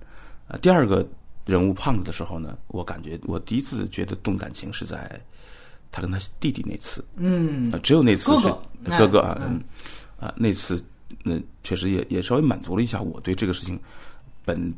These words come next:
Speaker 1: 本来应有的一点那，那种期待、张力的期待。我觉得他一定是这样的嘛，因为，因为天主教在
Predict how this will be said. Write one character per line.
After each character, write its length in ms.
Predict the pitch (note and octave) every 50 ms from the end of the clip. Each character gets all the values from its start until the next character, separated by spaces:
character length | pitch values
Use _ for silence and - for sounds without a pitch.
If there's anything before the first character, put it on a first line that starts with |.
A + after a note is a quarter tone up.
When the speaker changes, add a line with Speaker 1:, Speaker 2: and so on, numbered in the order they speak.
| - -
Speaker 1:
本 160 | - F2 F2 E2+
来 160 | D#2+ D#2+ F2+
应 200 | G#2 C3 D#3+ F3
有 160 | C#3 - -
的 80 | - -
一 80 | F#2 F#2
点 140 | - - -
那， 140 | - F2+ - -
那 100 | - F2
种 100 | - - -
期 200 | - - - -
待、 120 | F#2 - -
张 160 | - F#2 F2+
力 80 | F#2+ G2
的 80 | -
期 160 | - - -
待。 80 | - - -
我 60 | G#2
觉 60 | G#2+
得 140 | B2 E3 F#3 - - - - - - - - - - - - - - -
他 80 | -
一 120 | C#3 A2 A#2
定 140 | E3+ A3+ F3+
是 120 | - -
这 80 | E2+ F2+
样 140 | F2 -
的 60 | - C#2+
嘛， 140 | C#2 - A#2 -
因 80 | G#2+ C3+
为， 100 | - -
因 80 | - C#3+
为 100 | E3 F#3+ - - -
天 260 | - - F3 F#3 G#3+
主 140 | F#3 - -
教 240 | - C3+ D3+ F3+ -
在 440 | - - F2+ F2 D#2+ D#2 D2+ -